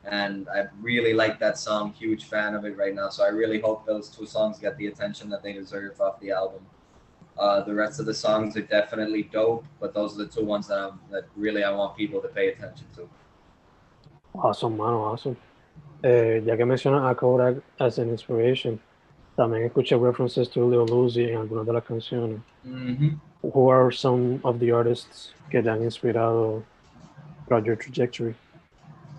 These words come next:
Speaker 1: That's, that's probably the question. That and the, my top five rappers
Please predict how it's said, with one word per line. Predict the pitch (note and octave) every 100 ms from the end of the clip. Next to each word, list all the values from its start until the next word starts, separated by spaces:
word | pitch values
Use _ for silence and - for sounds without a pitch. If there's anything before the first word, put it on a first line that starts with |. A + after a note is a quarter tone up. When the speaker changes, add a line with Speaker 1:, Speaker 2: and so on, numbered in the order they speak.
| - - - - - D3 - - - - -
Speaker 1:
That's, | A#2+ C#3 -
that's | - C3 C3+ -
probably | - C#3 C#3 C3 B2 A#2+
the | A2+ - -
question. | B2+ - - - A2+
That | A2+ C#3 C#3 C3+
and | B2
the, | A#2 A2 G#2 G2+ - G#2+
my | A2
top | G#2+ A#2+ A#2 -
five | A#2 G#2+
rappers | G#2+ G#2 - G2